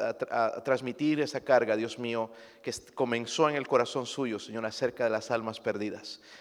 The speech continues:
Oro, Señor, por su ayuda, mi Dios. Si hay alguien sin Cristo también, oro, Padre, que el Espíritu Santo traiga la convicción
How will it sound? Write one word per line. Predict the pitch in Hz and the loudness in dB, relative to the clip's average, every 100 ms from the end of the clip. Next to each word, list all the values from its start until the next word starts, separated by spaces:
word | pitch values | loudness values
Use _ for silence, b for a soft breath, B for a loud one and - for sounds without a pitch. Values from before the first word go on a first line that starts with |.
| b _ | b _
Oro, | 135 131 117 | 6 8 6
Señor, | - 110 117 - | 0 -2 -2 -2
por | 110 | -4
su | - | -2
ayuda, | 110 104 104 95 101 | -2 -2 -2 -2 -4
mi | 98 | -2
Dios. | 107 110 107 - | 2 2 0 0
Si | 110 | 4
hay | |
alguien | 113 117 | 4 2
sin | 113 131 | -2 -4
Cristo | 110 139 135 139 | -2 -2 -2 -4
también, | 120 120 127 120 | -4 -2 -2 -2
oro, | - 143 127 - | 2 4 2 2
Padre, | 135 131 | 2 2
que | 131 | 0
el | 117 | -2
Espíritu | - 139 139 123 | -2 -2 -2 -2
Santo | - 139 139 123 | 2 2 2 2
traiga | 127 135 | 4 6
la | 131 127 | 6 4
convicción | 120 113 - - 185 | 0 -2 -6 -4 -4